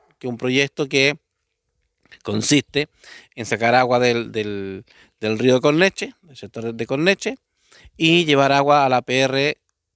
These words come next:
de, de Corneche, a la P-, a la, a la P R de La Manga, a la P R de Nihue,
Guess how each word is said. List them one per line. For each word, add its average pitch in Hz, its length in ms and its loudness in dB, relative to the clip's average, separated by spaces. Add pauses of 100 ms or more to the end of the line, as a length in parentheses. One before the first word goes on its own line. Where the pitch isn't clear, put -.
(200)
de, 107 540 -4 (500)
de - 100 -4
Corneche, 180 840 0
a 113 100 -16
la 104 120 -8
P-, 110 260 -10
a 110 80 -6
la, 101 160 -6 (140)
a 104 100 -4
la 101 140 -6
P 107 140 -4
R 107 120 -4
de 107 60 -2
La 107 100 -2
Manga, 165 460 -2 (320)
a 110 100 -8
la 107 140 -2
P 113 80 -2
R 107 180 0
de 113 140 0
Nihue, 165 400 0